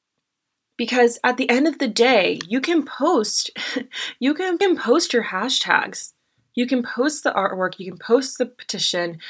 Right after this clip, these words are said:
you can do all those things. But what I've seen,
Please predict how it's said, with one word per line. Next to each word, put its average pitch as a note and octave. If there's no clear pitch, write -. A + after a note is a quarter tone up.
you G3
can G3
do G#3+
all -
those A#3
things. E3
But G#3+
what G#3+
I've A#3
seen, C4+